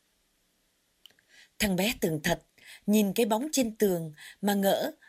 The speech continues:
đó là cha mình. Rồi cứ mỗi lần đêm xuống, nó lại háo hức đợi cha về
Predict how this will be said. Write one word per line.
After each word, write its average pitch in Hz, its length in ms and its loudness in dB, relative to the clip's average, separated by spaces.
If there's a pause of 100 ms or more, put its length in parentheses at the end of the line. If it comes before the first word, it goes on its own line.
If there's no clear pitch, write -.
đó 196 240 0
là 277 220 -4
cha 226 200 0
mình. 165 360 -4 (760)
Rồi 170 580 2
cứ 262 100 -2
mỗi 226 260 0
lần 165 320 -4 (140)
đêm 202 260 2
xuống, 208 420 -2 (400)
nó 269 140 0
lại 247 180 0
háo 208 280 -2
hức 277 240 -8 (180)
đợi 165 300 0
cha 220 200 -2
về 160 360 -2